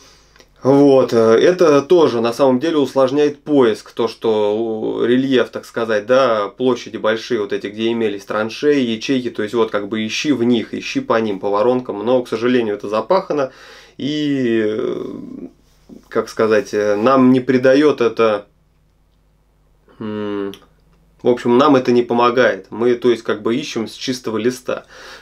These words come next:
вот, поэтому сложности начинаются ещё на стадии, когда читаешь документы. В документах ты читаешь одно, да, с-, там, о, сильный укрепрайон, так далее, там, э,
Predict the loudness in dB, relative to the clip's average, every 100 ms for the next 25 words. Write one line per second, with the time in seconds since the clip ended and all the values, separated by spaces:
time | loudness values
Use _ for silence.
0 | -4 0 2 2 4 2 4 0 2 2
1 | 4 2 0 -2 0 0 0 0 -2 -4
2 | -4 -2 0 2 2 -2 -10 -20 -20 _
3 | -4 -4 -2 0 0 0 -4 -2 0 0
4 | 0 -2 0 0 -4 -4 0 0 -2 -8
5 | -10 -2 0 0 -2 -10 -10 -8 -2 -2
6 | -2 -4 -4 -2 -2 0 0 0 -4 -8
7 | -12 -10 -8 -6 -6 -6 -2 -2 -2 -4
8 | -2 -2 0 -2 0 0 0 -2 -4 0
9 | 0 0 -2 -4 -4 -6 -6 -4 -4 -4
10 | -6 -6 -8